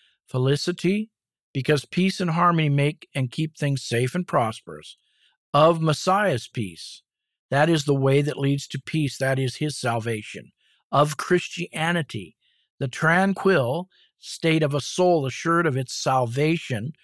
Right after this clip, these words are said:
through Christ, and so fear nothing from God, and content with its earthly lot of whatsoever sort that is, the blessed state of devout and upright men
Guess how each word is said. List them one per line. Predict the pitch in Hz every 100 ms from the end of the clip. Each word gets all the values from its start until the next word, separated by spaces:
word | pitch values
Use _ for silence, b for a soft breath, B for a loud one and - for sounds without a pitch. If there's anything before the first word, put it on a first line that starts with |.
| _ -
through | 147 156
Christ, | 147 170 165 120 127 - - b b b b b b b b b -
and | 156 151
so | - - 226 196 156
fear | 156 170 160
nothing | 151 170 - 185
from | 165 165 147
God, | 123 117 123 139 127 _ _ _ _ -
and | 143 135 123 _ _ _ -
content | 135 120 - 208
with | - 147
its | 147 -
earthly | 165 151 160
lot | 139 110 113
of | 107
whatsoever | 139 139 - 131 127
sort | - 160 156 -
that | 139 135
is, | 104 85 73 - - _ _ _ 131
the |
blessed | 123 143 180 - 175
state | - 185 170
of | 151
devout | 123 127 143 147 139
and | 135
upright | 147 - 139 139 -
men | 123 143 147 113 110 117